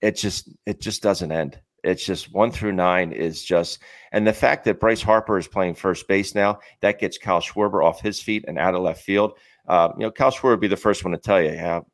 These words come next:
not the best out there in left field. And, uh, you know, having Marsh out there in left field and then Rojas, who is one of the most dynamic center fielders in all of baseball,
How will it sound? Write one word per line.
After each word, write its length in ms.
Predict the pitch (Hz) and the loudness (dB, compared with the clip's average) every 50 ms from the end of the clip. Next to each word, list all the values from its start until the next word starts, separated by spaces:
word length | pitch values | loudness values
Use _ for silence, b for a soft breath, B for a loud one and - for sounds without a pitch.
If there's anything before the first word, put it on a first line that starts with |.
| _ _ _ | _ _ _
not 260 | - 98 113 - - | -4 -2 -2 -2 -4
the 60 | 95 | -2
best 320 | - - 110 107 - - | 2 2 2 2 2 2
out 200 | 95 85 85 - | 0 0 0 0
there 160 | - 92 85 85 | 0 0 0 0
in 60 | 87 | -2
left 180 | 90 85 - | -4 -6 -4
field. 300 | - 110 107 104 101 87 | 0 2 4 4 4 2
And, 120 | 87 78 b b b b b b b b - | 0 -4 b b b b b b b b -2
uh, 360 | 90 85 82 80 76 73 62 - _ | 2 2 4 4 2 0 -2 -8 _
you 140 | - - 98 | -14 -6 -2
know, 160 | 98 90 85 | -2 -2 -2
having 480 | 85 92 110 123 113 113 101 90 85 - _ _ _ _ _ _ | -2 0 0 0 0 0 -2 -4 -6 -10 _ _ _ _ _ _
Marsh 360 | - 104 107 123 139 139 - 113 | 0 4 4 4 4 4 2 0
out 200 | 92 87 90 - | 0 0 0 0
there 120 | 95 87 | 0 0
in 80 | 85 82 | 2 0
left 200 | 82 78 - - | -2 -4 -4 -2
field 160 | 90 87 85 | -2 -2 0
and 80 | 82 | -2
then 100 | 85 80 | -4 -2
Rojas, 540 | 78 90 107 113 87 87 85 82 80 - - | 2 2 4 4 4 4 2 2 2 0 -4
who 100 | 90 80 | -6 -6
is 220 | 80 73 - - - | -6 -8 -10 -12 -6
one 140 | 87 95 92 | -4 -2 -2
of 60 | 87 | -2
the 60 | 85 | -2
most 200 | 85 82 82 - | -4 -4 -4 -4
dynamic 400 | - 85 82 90 92 90 85 85 | -2 -2 0 0 0 0 -2 -6
center 260 | - - 90 85 80 | -8 -6 -6 -6 -6
fielders 380 | - - 95 85 82 80 - - | -6 -6 -6 -4 -4 -6 -2 0
in 40 | 87 | 2
all 120 | 85 85 | 2 2
of 100 | 78 - - | 0 -2 -4
baseball, 480 | 82 90 90 - - 80 71 69 b | -4 -4 -4 -4 -2 -2 -2 -2 b